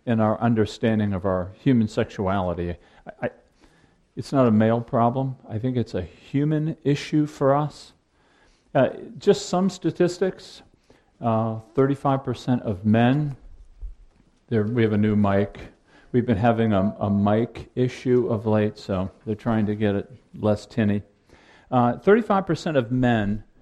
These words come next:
uh, have reported to be unfaithful in their marriages, thirty percent of women. When you look at younger ages of women and men, the numbers are closer together. This is across the board.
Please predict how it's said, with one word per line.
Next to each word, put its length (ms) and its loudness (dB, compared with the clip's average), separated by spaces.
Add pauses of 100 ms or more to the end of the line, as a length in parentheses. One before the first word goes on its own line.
(460)
uh, 440 0 (100)
have 200 -2
reported 420 0
to 60 -14
be 120 0
unfaithful 640 0
in 60 0
their 100 0
marriages, 640 -2
thirty 220 0
percent 360 -4
of 100 -2
women. 300 2 (280)
When 160 4
you 100 4
look 220 2
at 180 0
younger 720 2
ages 880 0 (220)
of 180 -2
women 480 0 (420)
and 240 2
men, 480 0
the 300 4
numbers 500 0
are 120 -2
closer 500 -4
together. 500 -2 (1000)
This 180 4
is 120 -2
across 440 0
the 80 -2
board. 440 2